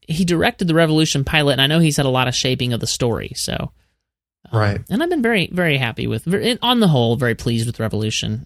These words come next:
Speaker 1: I, I do kinda wish they'd get somewhere at this point. Like, I feel like they're dragging things out a little bit,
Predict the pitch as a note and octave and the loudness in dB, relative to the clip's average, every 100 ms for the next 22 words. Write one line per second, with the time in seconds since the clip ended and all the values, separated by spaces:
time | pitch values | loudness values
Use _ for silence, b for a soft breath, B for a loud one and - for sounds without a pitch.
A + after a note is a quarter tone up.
0 | - D3 D#3 D#3+ G3+ G3 D#3 D3 D3+ C3+ | -6 -4 0 0 0 0 0 0 0 -2
1 | B2+ B2+ C3+ - - D#3+ D#3 D#3 D#3 C#3+ | -2 2 0 0 -2 0 2 4 2 2
2 | D#3+ - E3 E3 D#3 C3 B2+ B2+ D3 C3+ | -2 0 0 0 0 -4 -2 -2 0 -2
3 | C3 B2+ A#2+ - C3 C#3 C3 B2 B2+ B2+ | 0 -2 -2 -4 -6 -6 0 2 2 0
4 | C3 B2 B2 B2 B2 B2+ A#2+ B2+ | -4 -2 -2 0 0 0 0 -2